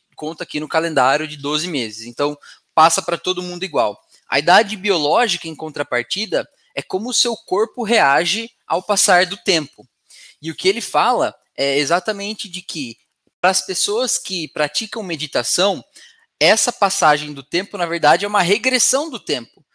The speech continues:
Então, quando você compara uma pessoa que medita e uma pessoa que não medita, e ambas têm trinta anos, quando a, quando se passam cinco anos cronológicos, o que acontece é que, pra pessoa que medita,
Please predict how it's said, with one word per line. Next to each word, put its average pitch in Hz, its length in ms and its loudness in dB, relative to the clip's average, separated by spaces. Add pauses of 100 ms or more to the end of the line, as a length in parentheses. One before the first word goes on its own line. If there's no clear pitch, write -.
(320)
Então, 165 340 -4 (100)
quando 180 180 -12
você 190 220 -2
compara 160 520 0
uma 147 140 -2
pessoa 147 480 -2
que - 180 -12
medita 151 680 -6
e 135 80 -10
uma 139 100 -10
pessoa 156 280 -6
que - 120 -10
não 180 140 -6
medita, 156 580 -4 (120)
e 170 140 2
ambas 175 500 0
têm 139 280 -2 (100)
trinta 247 320 -2
anos, 147 580 0 (1080)
quando 190 180 0
a, 180 80 4 (240)
quando 180 220 -6
se - 120 -4
passam 156 380 2
cinco 233 360 -2
anos 170 260 -2
cronológicos, 170 960 -2
o 160 80 -16
que - 100 -6
acontece 180 600 0
é 202 80 2
que, 139 300 -6 (180)
pra 175 120 0
pessoa 202 320 0
que - 120 -8
medita, 165 600 -2